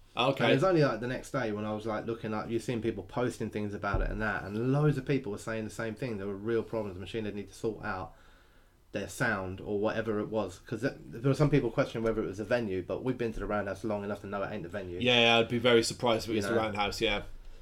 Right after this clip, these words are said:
Speaker 2: So yeah, that, that, that bugged me a little bit. Um, I wasn't delighted with all of the set list. I was delighted
Speaker 1: Mm-hmm.
Speaker 2: with quite a lot of it. Don't get me wrong. We got Bastards,
Speaker 1: Yep.
Speaker 2: which, um, a few
Speaker 1: Which
Speaker 2: of the
Speaker 1: was
Speaker 2: U K
Speaker 1: awesome,
Speaker 2: decks
Speaker 1: yeah,
Speaker 2: didn't,
Speaker 1: yeah.
Speaker 2: and it was awesome. It was
Speaker 1: Yep.
Speaker 2: as good as I was hoping it would be.
Speaker 1: Yeah, I think that was probably one of the highlights of the
Speaker 2: Yeah,
Speaker 1: night.
Speaker 2: we got Descend the Shades of Night.
Speaker 1: Yep.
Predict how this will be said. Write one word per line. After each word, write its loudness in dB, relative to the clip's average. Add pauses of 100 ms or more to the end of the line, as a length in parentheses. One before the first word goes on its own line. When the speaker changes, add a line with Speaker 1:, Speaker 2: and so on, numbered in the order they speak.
(120)
Speaker 2:
So 6
yeah, 10
that, 4
that, 0
that -2
bugged 2
me 0
a 0
little -2
bit. -2 (380)
Um, -2 (160)
I 0
wasn't 6 (1120)
delighted 2 (160)
with 0
all 10
of 0
the -4
set -4
list. -6
I 2
was 2
delighted 6
Speaker 1:
Mm-hmm. 6
Speaker 2:
with -2
quite 0
a -2
lot 2
of -4
it. -4 (100)
Don't -2
get 0
me -2
wrong. 0
We 2
got -4 (220)
Bastards, -2
Speaker 1:
Yep. 2
Speaker 2:
which, -4
um, -2
a -14
few 0
Speaker 1:
Which 0
Speaker 2:
of -
the 0
Speaker 1:
was 2
Speaker 2:
U 4
K 4
Speaker 1:
awesome, 0
Speaker 2:
decks -2 (120)
Speaker 1:
yeah, 4
Speaker 2:
didn't, 0
Speaker 1:
yeah. 6
Speaker 2:
and -2
it 0
was 0
awesome. -4
It 0
was 0
Speaker 1:
Yep. 6
Speaker 2:
as 2
good 8
as 0
I 2
was -4
hoping -6
it -6
would -8
be. -6
Speaker 1:
Yeah, 12
I 10
think 6
that 6
was 4
probably 4
one 2
of 2
the 4
highlights 4
of -4
the 0
Speaker 2:
Yeah, 4
Speaker 1:
night. 4
Speaker 2:
we 0
got 2
Descend 0
the -4
Shades -2
of -10
Night. -2
Speaker 1:
Yep. 4